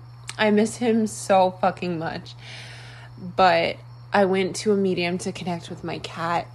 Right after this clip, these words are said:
and my grandma and my father, of course. And, um, in that reading, she told me someone new was going to be coming into your life in,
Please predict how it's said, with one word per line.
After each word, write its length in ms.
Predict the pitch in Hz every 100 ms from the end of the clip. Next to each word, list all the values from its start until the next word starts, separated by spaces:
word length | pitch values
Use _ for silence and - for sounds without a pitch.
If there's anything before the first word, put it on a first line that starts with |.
| - - - - -
and 260 | 175 160 170
my 80 | 196
grandma 360 | 196 180 175
and 120 | 175
my 180 | 170 160
father, 460 | 165 180 170 160 160
of 160 | 160
course. 540 | - 147 165 202 208 - - - - - - - - - - -
And, 360 | 160 139 170 156
um, 460 | 156 160 156 160 - - - - - - - - -
in 420 | 302 349 262 147
that 260 | 180 147 -
reading, 600 | 302 403 - - 110 - -
she 280 | 208 - 226
told 260 | - 262
me 100 | 247
someone 480 | 233 - 285 302 233
new 160 | 208 226
was 160 | 208
going 240 | - 180 170
to 80 | 180
be 100 | 170
coming 420 | - 190 185 165
into 320 | 170 165 -
your 60 | 175
life 420 | - - - -
in, 460 | - - - 62 -